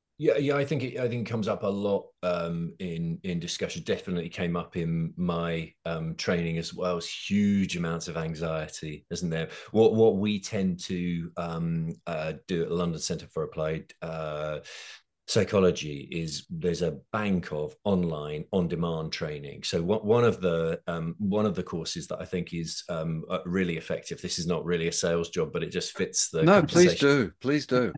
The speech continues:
Speaker 1: is on, is on addiction, because a lot of, um, therapists, counsellors, psychotherapists back away from that. They haven't had an experience of that themselves. They won't necessarily see many clients with that who are in active addiction,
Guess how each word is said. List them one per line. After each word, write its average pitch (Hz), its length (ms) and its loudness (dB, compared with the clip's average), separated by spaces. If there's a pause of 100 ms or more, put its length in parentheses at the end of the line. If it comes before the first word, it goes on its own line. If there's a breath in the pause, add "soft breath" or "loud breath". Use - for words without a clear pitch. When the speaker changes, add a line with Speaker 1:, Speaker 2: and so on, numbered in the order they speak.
Speaker 1:
is 139 160 2
on, 143 180 6 (180)
is 135 160 6
on 131 100 6
addiction, 117 580 0
because 98 320 0
a 120 60 2
lot 123 320 2
of, 117 180 -2 (140)
um, 101 460 4
therapists, 107 440 -2
counsellors, 95 400 -4
psychotherapists 95 640 -2
back - 260 -6
away 101 280 2
from 78 300 -6
that. 71 240 -8
They 82 100 -2
haven't 107 400 -2
had 92 240 -2
an 82 100 -2
experience 85 640 -2
of - 80 -20
that 80 180 -6
themselves. 78 680 -4
They 80 140 -4
won't 104 240 2
necessarily 90 580 -2
see 87 220 -4
many 87 300 0
clients 80 760 -4 (500 loud breath)
with 101 360 2
that 73 260 -2
who 87 100 2
are 87 120 4
in 87 100 0
active - 440 -6
addiction, 78 680 -4